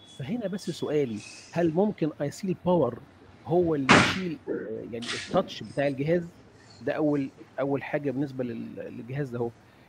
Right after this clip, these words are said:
السؤال التاني بتاع السوني برضو، آه، الجهاز شغال ولكن، آه، واقف على خمسين في المية،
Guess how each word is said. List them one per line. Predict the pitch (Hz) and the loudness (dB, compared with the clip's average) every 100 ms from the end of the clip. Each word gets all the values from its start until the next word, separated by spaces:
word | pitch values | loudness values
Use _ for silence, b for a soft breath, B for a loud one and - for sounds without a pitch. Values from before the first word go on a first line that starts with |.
| B | B
السؤال | 135 123 123 - 165 | -8 -8 -8 -4 -2
التاني | 165 - 147 139 120 | -2 -2 -2 -2 -4
بتاع | 113 123 156 139 | -6 -2 0 0
السوني | 127 113 - 175 185 | -2 -8 -4 -2 0
برضو، | 151 175 175 226 - - - - - - - - | 2 2 2 -2 -4 -20 -20 -20 -20 -20 -20 -8
آه، | 131 131 127 127 123 117 | -6 -4 -4 -4 -4 -6
الجهاز | 131 127 165 | -4 4 4
شغال | 185 180 143 170 202 220 240 - - | 4 0 4 6 8 6 -2 -10 -4
ولكن، | 135 143 208 226 233 226 233 - 143 | 0 2 2 2 -2 -2 -4 -8 -4
آه، | 135 131 127 127 123 - | -2 -2 -2 -4 -6 -2
واقف | 139 180 208 - | 4 6 4 -2
على | 156 | -4
خمسين | 151 156 - 175 | -2 -4 -2 -2
في | 147 | -2
المية، | 139 117 90 | -2 -2 -6